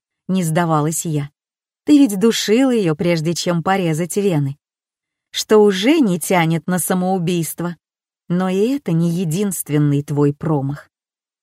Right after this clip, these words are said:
Вероника действительно очень много пила. Вино, не водку, которую ты ей подсунул в ванную». Селиванов откашлялся. Он смотрел на меня так, будто перед ним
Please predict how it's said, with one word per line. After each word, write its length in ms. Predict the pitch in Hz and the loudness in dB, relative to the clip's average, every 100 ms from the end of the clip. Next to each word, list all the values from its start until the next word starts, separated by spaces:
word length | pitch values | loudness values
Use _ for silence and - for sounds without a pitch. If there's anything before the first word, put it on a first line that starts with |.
| - | -2
Вероника 520 | 202 214 214 233 220 | 2 2 2 2 2
действительно 840 | 190 220 - 226 285 - 151 151 135 | 2 0 0 0 0 2 0 0 0
очень 400 | 262 285 - 233 | -2 -2 -2 0
много 420 | 208 175 185 185 | 0 -2 -2 -4
пила. 460 | 180 175 156 135 143 _ _ _ _ _ - | -4 -2 0 -2 -6 _ _ _ _ _ -2
Вино, 520 | 233 254 254 262 190 _ _ _ _ - | 2 4 4 2 -2 _ _ _ _ -4
не 240 | 196 208 | 2 2
водку, 520 | 190 233 294 - - 156 | 4 2 0 -2 -4 0
которую 480 | 175 185 175 165 | 0 2 2 2
ты 120 | 156 185 | 0 0
ей 220 | 160 160 | 0 0
подсунул 720 | 175 170 - 190 165 160 170 | -2 -2 -4 -2 0 2 0
в 120 | 170 | 0
ванную». 580 | 175 170 147 143 143 147 _ _ _ _ _ _ _ _ _ _ _ _ _ _ | 0 2 2 2 0 -2 _ _ _ _ _ _ _ _ _ _ _ _ _ _
Селиванов 760 | - - 147 139 135 175 214 - | -8 -2 0 0 0 0 -2 -8
откашлялся. 960 | - 220 - 139 131 - 139 143 - 170 _ _ _ _ - | -10 -10 -8 -8 -6 -10 -10 -12 -14 -18 _ _ _ _ -2
Он 200 | 294 302 | 2 2
смотрел 540 | - 196 190 196 165 | 2 -2 0 -2 -2
на 120 | 170 175 | -2 -2
меня 380 | 180 185 180 - | -2 -4 -6 -6
так, 280 | 254 277 196 | -4 -2 -2
будто 360 | 302 - - 160 | -4 -4 -6 -4
перед 300 | 180 175 156 | -2 -2 0
ним 300 | 208 277 | 2 0